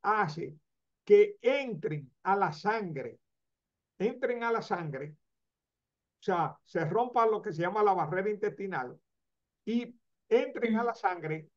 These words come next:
Speaker 1: bacterias,
Speaker 2: Ujú.
Speaker 1: virus, hongos,
Speaker 2: Hongos.
Speaker 1: parásitos y, y desechos. Y se ha encontrado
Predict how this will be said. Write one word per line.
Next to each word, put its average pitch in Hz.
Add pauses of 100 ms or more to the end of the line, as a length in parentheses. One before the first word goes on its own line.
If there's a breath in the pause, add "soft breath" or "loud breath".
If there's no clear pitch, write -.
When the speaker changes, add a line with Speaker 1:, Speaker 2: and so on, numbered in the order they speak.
(200)
Speaker 1:
bacterias, 202 (320)
Speaker 2:
Ujú. 220
Speaker 1:
virus, 277 (540)
hongos, 196
Speaker 2:
Hongos. 240
Speaker 1:
parásitos 202 (360)
y, 226
y 180
desechos. 185 (560)
Y 196
se 190
ha 247
encontrado 185